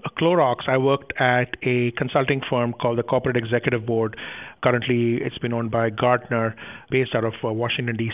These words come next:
C. And, uh, I got into innovation when I was at the Corporate Executive Board and specifically got very intrigued by this idea of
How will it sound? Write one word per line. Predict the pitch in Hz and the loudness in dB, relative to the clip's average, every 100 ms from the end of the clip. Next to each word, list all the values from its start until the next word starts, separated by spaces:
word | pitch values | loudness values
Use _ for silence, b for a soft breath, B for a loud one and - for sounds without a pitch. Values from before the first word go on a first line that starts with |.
| - | 0
C. | 147 113 - B B B - | 0 0 -4 B B B -2
And, | 131 127 127 120 | 2 2 2 2
uh, | 117 120 - | 2 0 2
I | 131 143 | 4 4
got | 143 139 135 | 4 4 4
into | 127 117 | 0 0
innovation | 127 120 113 143 165 - 175 165 | -2 -2 0 2 2 0 0 0
when | 143 | 2
I | 135 | 2
was | 127 | 0
at | 123 | -4
the | |
Corporate | 127 123 123 | -2 -2 0
Executive | 120 117 117 120 117 | 0 0 0 2 2
Board | 113 117 117 | 0 0 0
and | 113 110 B B B | -2 -4 B B B
specifically | - 120 151 127 135 127 123 123 120 | -4 -2 -2 -2 -2 2 2 2 -2
got | - 120 | -2 0
very | 120 135 | 2 2
intrigued | 135 123 - 139 120 - | 0 -2 0 0 0 0
by | 117 | 0
this | 113 - | 0 -2
idea | 113 113 | 0 0
of | 117 | 0